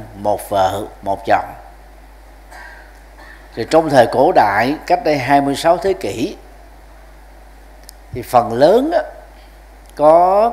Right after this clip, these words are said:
cái, à, bối cảnh chung là người nam á, thì có thể có nhiều vợ,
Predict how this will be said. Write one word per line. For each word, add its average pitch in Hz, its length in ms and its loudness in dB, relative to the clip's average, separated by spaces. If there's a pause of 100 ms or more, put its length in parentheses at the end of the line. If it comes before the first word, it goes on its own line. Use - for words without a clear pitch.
cái, 165 400 -2
à, 131 460 4 (460)
bối 156 180 2
cảnh 127 220 -2
chung 170 200 2 (1500)
là 117 200 4
người 110 300 -2
nam 135 380 0
á, 175 80 -2 (840)
thì 110 80 -10
có 131 120 2
thể 110 140 -2
có 143 180 0
nhiều 127 280 -4
vợ, 92 280 -4